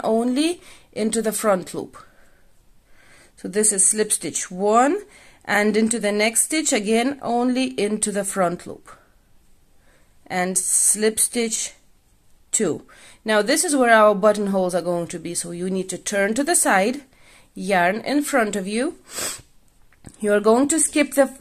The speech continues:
the very first, uh, two slip stitches that you have just made, so one and two, and starting into the back loop of the next stitch,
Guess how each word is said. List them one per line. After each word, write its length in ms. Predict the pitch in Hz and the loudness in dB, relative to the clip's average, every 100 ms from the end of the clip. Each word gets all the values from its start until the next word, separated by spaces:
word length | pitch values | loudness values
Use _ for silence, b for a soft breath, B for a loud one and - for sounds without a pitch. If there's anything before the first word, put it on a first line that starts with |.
| - | -12
the 280 | 196 214 | -4 0
very 360 | 233 254 277 285 | 2 4 4 4
first, 720 | - 190 - 233 233 - - | 0 -8 -2 0 0 0 -2
uh, 260 | 185 208 202 | 0 2 0
two 380 | 190 247 240 220 | -2 -4 -2 -2
slip 320 | 175 - 196 | 0 0 -2
stitches 320 | - 208 247 226 | -4 -4 -2 -2
that 180 | 226 | -2
you 60 | 220 | -2
have 160 | 196 180 | -4 -2
just 220 | 185 - | -2 -2
made, 280 | 175 202 254 | -2 -2 -2
so 160 | 220 | -2
one 420 | 180 170 190 202 202 | -2 -2 0 0 -2
and 320 | 180 185 185 | -6 -6 -4
two, 240 | - 240 | -4 -2
and 200 | - 208 | -2 0
starting 540 | - 226 220 226 285 269 | 0 2 2 2 -2 -2
into 240 | 220 220 | -4 -4
the 100 | 196 | -4
back 400 | 185 208 240 - | -2 0 -2 -2
loop 300 | 254 240 240 | -4 -4 -4
of 180 | 196 190 | -8 -4
the 160 | 202 | -2
next 400 | 196 190 233 - | 0 0 -2 -2
stitch, 540 | - - 240 254 - | -2 -2 -2 -4 -6